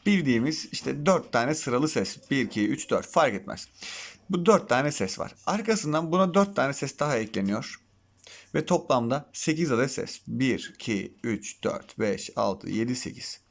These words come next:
Ve buna bir dizi deniyor. Şimdi sekiz tane ses var ve bu dizilerin arasından geçişler var. Bunu nasıl oluşturdu? Dört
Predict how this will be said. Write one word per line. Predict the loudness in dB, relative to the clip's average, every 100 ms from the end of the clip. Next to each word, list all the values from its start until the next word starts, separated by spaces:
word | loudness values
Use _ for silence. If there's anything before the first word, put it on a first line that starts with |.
| -20 -20 -20 -2
Ve | 2 4
buna | 4 6
bir | 4 4
dizi | 0 0
deniyor. | -2 -4 -10 -14 -16 _ _ _ _ _ _ _ -20 -20 -20 -10
Şimdi | -6 -4 -6 -14 -16 -4
sekiz | 0 2 2
tane | 4 2 2
ses | 0 -2 0
var | 0 0
ve | -2 -2
bu | 0
dizilerin | 0 2 2 4
arasından | 2 0 -2 -2 -2
geçişler | -4 0 0
var. | 2 0
Bunu | 2 4
nasıl | 4 2
oluşturdu? | 0 -2 -2 -4 -4 -4 0
Dört | 2 2 -4